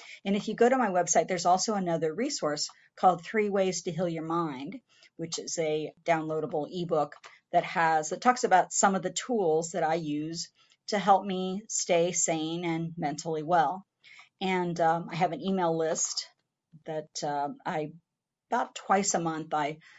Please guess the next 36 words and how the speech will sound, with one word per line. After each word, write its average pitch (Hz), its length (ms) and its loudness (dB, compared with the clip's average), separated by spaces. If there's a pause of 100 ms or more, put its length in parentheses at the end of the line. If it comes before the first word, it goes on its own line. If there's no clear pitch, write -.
send 220 280 4
out 196 80 8
an 185 120 -2
email 170 380 0
that's 165 240 -6
just 170 160 -8
sort 160 160 -4
of 156 100 -4
my 165 220 -2
musings 165 680 -2
on 143 300 -4
what's 139 240 -4
going 143 160 -6
on 135 120 -8
in 170 100 -6
my 233 160 4
life 190 520 2
and, 147 300 -6 (680)
you 117 180 -16
know, 139 140 -14
how 156 220 -4
that 156 320 -2
relates 160 320 -4
to 165 60 -6
my 170 200 0
mental 170 320 -2
health 156 460 0
and 139 260 -6 (140)
hopefully 165 500 -4
a 151 40 -4
tip 160 360 -6
about 165 260 -6
how 147 240 0
it 123 80 -4
might 147 200 -4
help 143 220 -4